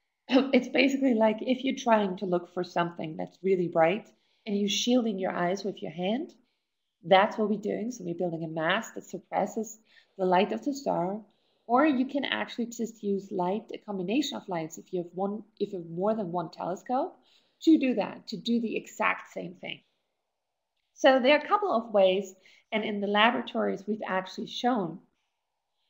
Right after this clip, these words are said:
that we can do that. So it's pretty exciting. But once you have this tiny point of light, and here I show you another image from our own Earth,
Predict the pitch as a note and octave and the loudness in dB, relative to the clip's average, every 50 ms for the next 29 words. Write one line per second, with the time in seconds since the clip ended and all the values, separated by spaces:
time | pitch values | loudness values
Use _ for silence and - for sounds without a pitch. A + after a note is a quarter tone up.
0 | _ _ _ - F#3+ G#3+ G3+ F#3+ F3+ D#3 - - - G3 G#3 G#3 G#3 - E3+ D#3 | _ _ _ 2 6 8 8 8 6 2 -2 -6 -2 0 0 0 0 -6 -4 -2
1 | G3 A3 A3 E3+ B2+ - - _ _ _ _ - D3 - - E3+ F3 - _ _ | -2 0 0 -2 -4 -4 -10 _ _ _ _ -12 -12 -10 -10 -12 -14 -16 _ _
2 | - D#4 D4 C#4 A3 E3+ - - E3 D#3 D#3 - D#3+ E3 _ _ - _ _ _ | -10 -6 -4 -2 -2 -4 -6 -6 -8 -8 -8 -8 -12 -18 _ _ -20 _ _ _
3 | _ _ _ _ _ _ _ _ _ _ _ _ _ _ _ _ _ _ _ _ | _ _ _ _ _ _ _ _ _ _ _ _ _ _ _ _ _ _ _ _
4 | _ _ _ _ _ _ _ _ _ _ _ _ _ _ _ _ _ - C4+ C4+ | _ _ _ _ _ _ _ _ _ _ _ _ _ _ _ _ _ 6 6 6
5 | C4 C4 C4+ - - - _ _ _ _ _ - G#3 A#3 B3+ F4 G#4 G#4+ - - | 6 6 2 -6 -10 -18 _ _ _ _ _ -6 -2 2 2 2 2 0 -6 -6
6 | - B3 B3 B3 - - C#4 D4+ C4+ F#3 - - - - - - - A3 - - | -4 -2 -2 -2 -2 0 2 4 4 4 2 0 -4 -10 -14 -14 -12 -10 -10 -10
7 | - - - - F#4 F#4+ F#4 F4 F4+ - - A#3 A3+ G#3+ F3+ F#3 F3+ - - G3+ | -12 -12 -10 -4 0 0 4 4 4 2 2 0 -2 -2 -4 -6 -8 -4 -2 -2
8 | G3 - - - - _ _ _ - G3 F3+ G3 - B3 A#3 G#3+ F#3+ F3 F#3+ G3+ | -2 -2 -2 -8 -12 _ _ _ -16 -14 -12 -8 -4 -2 0 0 0 -2 -2 -6
9 | - - F#3 F3+ F#3 F3+ F3 F3+ E3+ F3 - - C#4+ F#4 D4+ C#4+ A3+ - - - | -6 -6 -6 -6 -6 -6 -6 -8 -8 -8 -6 -4 -2 -2 0 -2 -4 -4 -10 -14
10 | F#3+ F3 - - - - - - - - - B3 D4 B3 - - | -14 -14 -12 -12 -10 -10 -10 -10 -10 -8 -4 -4 -4 -4 -4 -8